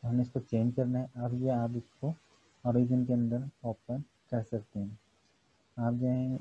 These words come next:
ओरिजिन के अंदर, फ़िलहाल में ओरिजिन सिक्स में इसको कर देते हैं।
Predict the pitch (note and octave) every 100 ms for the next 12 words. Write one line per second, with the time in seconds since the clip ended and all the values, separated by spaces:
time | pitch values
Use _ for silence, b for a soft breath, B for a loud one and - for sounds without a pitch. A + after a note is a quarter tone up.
0 | - A#2+ A2+ A2+ A#2+ B2+ C3 B2 B2 B2
1 | - _ _ B2+ A#2+ A#2 A#2 A#2 A#2+ A#2+
2 | A#2 A#2 B2+ B2 _ - C3+ - C3 B2+
3 | B2 - D#3+ - _ _ _ - A2+ G#2+
4 | G2+ - G#2+